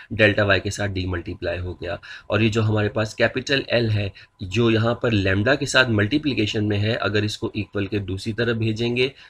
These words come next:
तो ये क्या हो जाएगा? ये डिवीजन में आ जाएगा। इस तरह मेरा फॉर्मूला रीअरेंज हो गया है। डेल्टा वाई की वैल्यू, डी की वैल्यू, कैपिटल एल, इन तमाम वैल्यूज को पुट करके सॉल्व किया, मेरे पास आ गया आंसर five point eight nine zero exponent minus seven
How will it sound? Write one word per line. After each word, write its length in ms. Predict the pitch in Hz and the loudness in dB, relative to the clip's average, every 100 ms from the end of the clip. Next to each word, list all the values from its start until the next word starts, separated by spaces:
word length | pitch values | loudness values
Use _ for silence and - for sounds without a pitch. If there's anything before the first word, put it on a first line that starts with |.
| _ | _
तो 60 | 107 | -2
ये 100 | 101 | -2
क्या 240 | - 110 120 | 0 2 2
हो 240 | 117 120 | 0 -2
जाएगा? 400 | 120 120 131 151 - - | 0 0 0 -2 -6 -4
ये 80 | 104 | -2
डिवीजन 380 | 95 87 85 87 | 0 -2 -2 -4
में 120 | 90 | -4
आ 100 | 85 | -6
जाएगा। 440 | 78 85 - - - - - | -8 -10 -10 -12 -14 -20 -8
इस 140 | 131 - | -4 0
तरह 320 | 127 131 139 - - | 2 2 0 -4 0
मेरा 180 | 110 110 | 2 2
फॉर्मूला 440 | - 104 104 101 | 2 0 2 2
रीअरेंज 540 | 90 113 135 131 131 123 | 2 2 2 4 2 0
हो 140 | 127 | -2
गया 200 | 127 131 | 2 2
है। 280 | 131 143 - _ - | 2 -2 -4 _ -8
डेल्टा 340 | 101 101 98 101 | 2 2 4 2
वाई 200 | 92 92 | 2 0
की 140 | 131 | 0
वैल्यू, 400 | 123 127 131 139 - - - | 0 2 0 -4 -8 -18 -6
डी 180 | 101 104 | 0 0
की 160 | 120 117 | 0 2
वैल्यू, 320 | 120 120 123 | 2 2 -2
कैपिटल 500 | - 101 110 117 - | -2 -2 0 0 0
एल, 200 | 92 92 - - - | 0 -2 -6 -18 -2
इन 100 | 117 | 0
तमाम 400 | 113 113 113 147 | 2 2 2 2
वैल्यूज 300 | 127 113 117 | 2 2 0
को 100 | 127 | -4
पुट 240 | - 110 - | -2 -4 0
करके 300 | 107 104 101 | -2 0 -2
सॉल्व 340 | - 113 139 | 0 0 0
किया, 320 | 131 127 131 | -2 0 2
मेरे 180 | 113 104 | 4 2
पास 260 | 107 107 101 | 2 0 0
आ 100 | 95 | -2
गया 220 | 92 104 | 0 -2
आंसर 380 | 95 98 107 110 | -2 -4 -4 -4
five 260 | - 117 110 - | 0 0 0 -2
point 280 | 104 101 - | 0 0 0
eight 220 | 101 95 | 0 0
nine 260 | 95 95 98 | 0 0 0
zero 260 | 95 95 98 | -2 -2 -2
exponent 460 | - - 104 98 | -4 -8 -4 -4
minus 340 | 92 92 95 - | -4 -4 -4 -4
seven 360 | 107 101 139 | -2 0 0